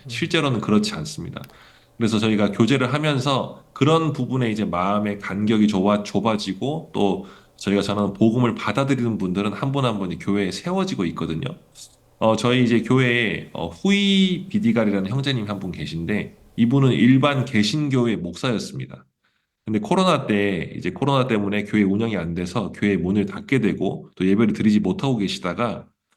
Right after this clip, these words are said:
어, 목사님이 온라인으로 이제 코로나 때 집회를 많이 해주셨는데 그 온라인 집회 말씀을 들으면서 이분이 복음을 받아들였습니다.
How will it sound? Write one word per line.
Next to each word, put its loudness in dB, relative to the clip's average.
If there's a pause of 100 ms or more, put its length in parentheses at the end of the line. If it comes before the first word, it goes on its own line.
(320)
어, -6
목사님이 2
온라인으로 4
이제 0
코로나 0
때 -6
집회를 -4
많이 -2
해주셨는데 -2 (180)
그 2
온라인 6
집회 -2
말씀을 -2
들으면서 -2
이분이 -2 (560)
복음을 4
받아들였습니다. -4